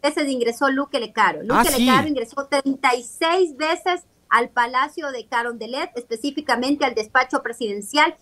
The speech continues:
Speaker 1: y cinco de esas visitas al despacho presidencial coincidieron con el legislador Fernando Villavicencio, y eso consta en las bitácoras que reposan como prueba dentro de este proceso de juicio político.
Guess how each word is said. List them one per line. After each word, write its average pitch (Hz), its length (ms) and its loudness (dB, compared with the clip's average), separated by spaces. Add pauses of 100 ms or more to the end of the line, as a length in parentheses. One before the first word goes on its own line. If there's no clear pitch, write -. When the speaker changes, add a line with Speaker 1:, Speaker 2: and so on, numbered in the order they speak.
(140)
Speaker 1:
y 285 160 6
cinco 370 580 4
de 247 160 0
esas 302 280 -2
visitas 247 440 -2
al 214 120 0
despacho 254 420 -2
presidencial 254 640 0
coincidieron 247 640 2
con 233 160 -6
el 214 60 -4
legislador 220 560 0
Fernando 247 480 0
Villavicencio, 339 640 0 (180)
y 247 140 0
eso 269 240 0
consta 311 420 0
en 233 160 -6
las 226 180 0
bitácoras 339 680 2 (200)
que 254 100 -4
reposan 277 500 -2
como 233 280 -6
prueba 311 360 2
dentro 269 340 -2
de 240 220 -2
este 277 160 -6
proceso 247 440 -4
de 214 140 -4
juicio 254 320 -2
político. 180 480 -2